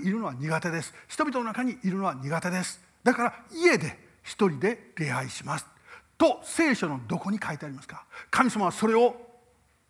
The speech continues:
願われましたか？違います。「二人でも三人でも集まるところに私はそのうちにいる。」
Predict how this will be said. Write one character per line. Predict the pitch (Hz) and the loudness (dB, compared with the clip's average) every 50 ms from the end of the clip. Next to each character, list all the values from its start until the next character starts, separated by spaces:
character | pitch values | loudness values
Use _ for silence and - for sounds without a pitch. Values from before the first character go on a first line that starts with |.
| _ _ _ _ - | _ _ _ _ -8
願 | 139 127 | -6 -2
わ | 123 156 156 | -2 -2 0
れ | 175 | 0
ま | 175 180 | -2 -4
し | - | -6
た | - 175 | -10 -14
か？ | - 190 196 - _ _ _ _ _ _ _ _ _ _ _ _ _ _ _ _ _ _ _ - | -14 -14 -16 -16 _ _ _ _ _ _ _ _ _ _ _ _ _ _ _ _ _ _ _ -10
違 | - - - - - | -8 -4 -2 -2 -2
い | - | -2
ま | - - | -4 -6
す。 | - - - _ _ _ _ _ _ _ _ _ _ _ _ _ _ _ _ _ - | -8 -10 -14 _ _ _ _ _ _ _ _ _ _ _ _ _ _ _ _ _ -12
「二 | - - - 170 | -2 2 4 4
人 | 170 175 | 4 4
で | |
も | 170 170 165 | 2 -2 -2
三 | - - 170 165 | -4 -4 -4 -2
人 | 170 180 180 | -2 -2 -2
で | 175 180 | -2 0
も | 180 180 180 | 0 -2 -2
集 | - 202 | -2 -8
ま | 208 | -8
る | 196 | -10
と | 185 180 | -10 -10
こ | 233 | -8
ろ | 262 285 | -8 -8
に | 214 - - - - | -8 -8 -12 -16 -10
私 | - 160 175 160 - - | -8 -6 -6 -6 -6 -6
は | 151 139 | -8 -6
そ | - - | -6 -6
の | 147 143 | -4 -4
う | 139 | -4
ち | - - 135 | -6 -6 -8
に | 135 - - | -10 -6 -2
い | - 202 | 0 2
る。」 | 202 175 | 2 2